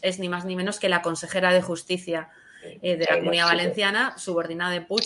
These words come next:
Speaker 1: y, por cierto, también, eh, muy, muy, muy feminista. Pero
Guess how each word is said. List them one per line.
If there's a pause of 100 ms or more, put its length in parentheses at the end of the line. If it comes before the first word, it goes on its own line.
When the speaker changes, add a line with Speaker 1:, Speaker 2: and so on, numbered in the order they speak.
Speaker 1:
y,
por
cierto,
también,
eh,
muy,
muy,
muy
feminista.
Pero